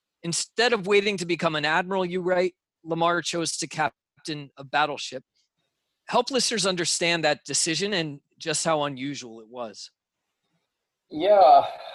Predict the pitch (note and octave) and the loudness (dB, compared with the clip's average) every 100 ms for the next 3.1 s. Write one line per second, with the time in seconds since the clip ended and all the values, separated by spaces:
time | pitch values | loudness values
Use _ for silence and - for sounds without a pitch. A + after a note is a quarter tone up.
0 | - _ C#3 D3 D3+ - _ _ _ _ | -16 _ 8 8 4 -4 _ _ _ _
1 | _ _ _ C3+ D3+ B3 A3+ F#3 D#3+ D#3+ | _ _ _ 2 4 6 6 4 6 4
2 | - - C#3 C3+ - C#3+ - - G#2 F2+ | 2 -4 2 2 4 0 0 2 2 2